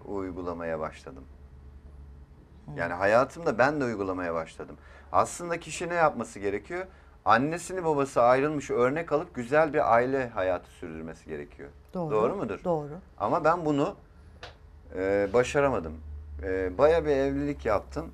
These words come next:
Speaker 1: Daha sonunda bu işlere ulaşmamda mesela, e, en son, e, eşimin çok faydası vardır bana. Beni bırakıp gitti. Yani terk etti gitti.
Speaker 2: Hı hı.
Speaker 1: Serotonin kaybı yaşamaya başladım. Normalde kişisel gelişim eğitimi,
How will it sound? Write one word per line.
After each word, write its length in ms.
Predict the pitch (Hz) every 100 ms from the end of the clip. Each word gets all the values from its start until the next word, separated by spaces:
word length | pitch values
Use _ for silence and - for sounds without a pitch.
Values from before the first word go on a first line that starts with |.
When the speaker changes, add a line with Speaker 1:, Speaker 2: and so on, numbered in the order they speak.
| - - - -
Speaker 1:
Daha 220 | 135 170
sonunda 560 | 175 151 120 104 123 - - - - - -
bu 280 | - 151 160
işlere 400 | 147 - 160 156
ulaşmamda 720 | 131 131 147 - 147 143 127
mesela, 480 | 113 110 110 104 101 -
e, 180 | 85 90 -
en 180 | 113 131
son, 280 | 131 127
e, 580 | 113 101 - 85 - -
eşimin 500 | 98 - 123 123 120
çok 280 | 117 127 -
faydası 520 | - 101 98 98 107
vardır 300 | 90 78 71 71
bana. 180 | 69 - - - -
Beni 200 | 147 180
bırakıp 380 | 170 165 - -
gitti. 340 | - - - - - - - - - - - - - - -
Yani 340 | 80 76 78 113 -
terk 320 | - 131 151
etti 240 | 135 127 95
gitti. 340 | 85 - 117 - - -
Speaker 2:
Hı 60 |
hı. 200 | 170 -
Speaker 1:
Serotonin 560 | - 110 127 131 156 160
kaybı 340 | 151 127 127
yaşamaya 520 | 131 113 - 101 95 80
başladım. 400 | 71 - 69 71 - - - - - - -
Normalde 580 | 107 160 185 175 165 165
kişisel 400 | - - 147 151
gelişim 360 | 143 139 135
eğitimi, 480 | 120 110 - 80 87